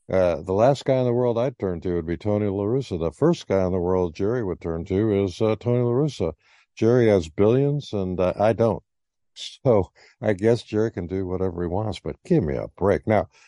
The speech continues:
he's gonna name Chris Getz, supposedly the assistant general manager, is gonna become the general manager, and he wants to have a one-man decision-making guy. So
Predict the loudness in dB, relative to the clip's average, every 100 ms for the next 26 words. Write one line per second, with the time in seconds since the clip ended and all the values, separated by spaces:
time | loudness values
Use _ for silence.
0 | _ _ _ _ _ _ _ _ -2 0
1 | 0 2 4 4 2 0 2 2 0 0
2 | 0 0 -6 -6 0 0 2 0 0 0
3 | -2 -4 -8 -8 -6 0 0 2 2 0
4 | 0 -2 -2 -2 -2 -2 -2 -4 0 4
5 | 4 4 2 2 0 0 0 -2 -4 -4
6 | -2 -4 -6 -12 _ _ -2 2 4 4
7 | 4 4 2 2 -2 0 0 0 -2 -4
8 | -6 -10 -10 -12 -12 -18 _ _ _ 0
9 | 4 4 2